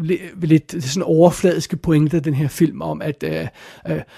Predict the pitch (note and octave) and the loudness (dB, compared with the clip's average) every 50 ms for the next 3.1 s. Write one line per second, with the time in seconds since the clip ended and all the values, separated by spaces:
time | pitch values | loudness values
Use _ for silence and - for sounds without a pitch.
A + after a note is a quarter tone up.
0 | - - - - F3 F3 F3 E3+ D3+ - F#3+ - - F#3+ E3+ E3+ F#3 F3 F#3 E3+ | -20 -12 -4 0 2 4 4 2 2 0 -2 2 4 6 6 6 6 4 4 2
1 | C#3+ - - E3+ D#3 D#3+ D3+ D3+ - - - C#3 C#3+ D#3 D#3 D#3+ D#3 D#3+ E3+ F3+ | 4 4 4 4 6 6 4 4 2 2 2 2 2 4 4 4 4 6 4 4
2 | E3+ - - D#3+ D3+ - E3 - - D#3+ D3+ C#3 B2+ E3+ E3+ D#3 - - D3+ - | 2 2 0 0 0 0 -4 -4 -2 0 0 0 0 0 0 0 -2 -4 -8 -6
3 | D3 D#3 | -4 -4